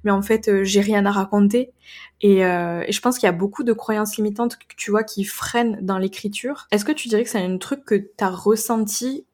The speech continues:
au tout début de ton processus d'écriture, que ce soit, tu vois, euh, avec le recueil ou alors avec, euh, le magazine que t'avais lancé ? Est-ce que t'as eu des croyances limitantes à un moment donné ou à un autre ? Et si oui, comment est-ce que t'as fait pour les, euh,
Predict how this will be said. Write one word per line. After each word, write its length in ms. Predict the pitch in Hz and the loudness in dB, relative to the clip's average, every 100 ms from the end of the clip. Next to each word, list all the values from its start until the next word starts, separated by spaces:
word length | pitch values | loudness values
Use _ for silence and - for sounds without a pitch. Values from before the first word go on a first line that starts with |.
| _ | _
au 140 | 202 185 | -2 -2
tout 300 | 185 - 240 | -4 -8 -4
début 420 | 240 202 233 254 | -2 -2 -4 -2
de 100 | 202 | -2
ton 220 | 202 180 | -2 -6
processus 640 | 180 208 208 196 214 208 | -6 -8 -4 -6 -4 -4
d'écriture, 500 | 185 190 208 202 247 - - - | -4 -2 -4 -2 -6 -6 -16 -12
que 100 | - | -4
ce 140 | 208 208 | 2 2
soit, 180 | 214 226 | 2 -2
tu 220 | 208 202 | -2 0
vois, 180 | 208 220 | 4 4
euh, 220 | 185 175 | 2 2
avec 300 | 202 190 - | 2 0 0
le 80 | 196 | 0
recueil 440 | 196 202 240 226 196 | 0 2 2 2 0
ou 140 | 190 | 0
alors 240 | 185 202 202 | 2 4 2
avec, 280 | 175 185 | 0 -2
euh, 200 | 190 180 | -2 0
le 100 | 185 | 0
magazine 680 | 185 185 190 185 202 208 190 | 0 0 0 2 2 0 -2
que 120 | 196 | -2
t'avais 240 | 190 180 180 | -2 -2 -2
lancé ? 360 | 180 190 262 - - - | -4 -4 -6 -8 -14 -4
Est-ce 180 | 208 202 | -2 0
que 120 | 254 | -2
t'as 180 | 262 214 | 0 2
eu 140 | 202 | 2
des 140 | 202 202 | 2 0
croyances 420 | - 185 202 202 | -2 -2 -2 -2
limitantes 400 | 196 185 220 220 | -4 -2 -2 -2
à 60 | 175 | -2
un 40 | |
moment 300 | 180 185 190 | -2 -2 0
donné 420 | 196 190 202 208 196 | 2 2 2 0 -2
ou 100 | 185 | -6
à 40 | |
un 180 | 170 180 | -4 -2
autre ? 260 | 240 - - | -4 -4 -8
Et 80 | 202 | -6
si 240 | 202 - | -6 -4
oui, 240 | 202 226 247 | -2 -2 -4
comment 220 | - 190 | -2 -2
est-ce 120 | 190 | -2
que 80 | 202 | -6
t'as 160 | 202 190 | -6 -6
fait 160 | 202 | -4
pour 220 | 202 202 | -4 -4
les, 180 | 185 175 | -2 -2
euh, 160 | 170 | -4